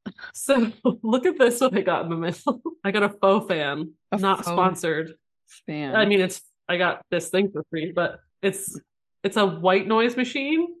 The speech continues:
Speaker 1: that you can put in your purse that's supposed to help you poop if you're scared about pooping in, like, a public place or you're at, like
Speaker 2: <laughs> What the hell?
Speaker 1: I feel like you would,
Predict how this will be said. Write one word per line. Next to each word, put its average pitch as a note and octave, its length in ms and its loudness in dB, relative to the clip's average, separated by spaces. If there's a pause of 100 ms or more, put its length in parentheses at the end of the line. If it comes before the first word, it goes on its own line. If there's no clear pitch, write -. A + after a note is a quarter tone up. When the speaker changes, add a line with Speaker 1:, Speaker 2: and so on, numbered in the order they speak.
(400)
Speaker 1:
that G3 100 -2
you G3 100 2
can F#3+ 180 -2
put G3+ 260 0
in G3 140 2
your E3+ 640 -2 (340)
purse - 500 -2 (300)
that's F#3+ 240 -2
supposed G3 280 0
to G3+ 60 -2
help F3+ 240 0
you F#3+ 100 -4
poop F3 400 -2 (360)
if G#3+ 140 -4
you're G#3+ 120 2
scared G#3 340 2
about F#3+ 280 2
pooping F3 460 -2
in, F#3 120 -4
like, F3 180 -2
a F3+ 40 2
public F3 400 2
place F3 460 -2
or D#4 60 0
you're F3 100 0
at, - 180 0
like G3 180 0 (640)
Speaker 2:
<laughs> - 0 - (300)
What A4+ 280 0
the A#4+ 260 0
hell? A3+ 500 0 (480)
Speaker 1:
I F4+ 120 4
feel G#4+ 140 8
like B4+ 280 6
you C#4 440 4
would, A3 440 4